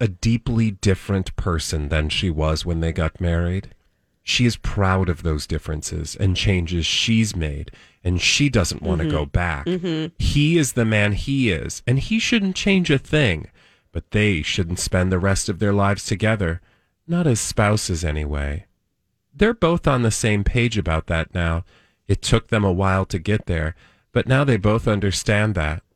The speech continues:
Speaker 1: and they're hoping to move forward as deeply loving friends forever."
Speaker 2: Oh my gosh.
Speaker 1: So this is totally her, and she's like, "I totally want nothing to do with him anymore because whatever, he, I don't know."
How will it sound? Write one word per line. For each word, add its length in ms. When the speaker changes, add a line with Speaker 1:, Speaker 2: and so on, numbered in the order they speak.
Speaker 1:
and 160
they're 200
hoping 380
to 80
move 200
forward 400
as 140
deeply 480
loving 420
friends 580
forever." 640
Speaker 2:
Oh 80
my 100
gosh. 400
Speaker 1:
So 140
this 200
is 120
totally 400
her, 400
and 160
she's 240
like, 240
"I 120
totally 400
want 240
nothing 260
to 80
do 120
with 140
him 140
anymore 400
because 720
whatever, 480
he, 220
I 140
don't 120
know." 200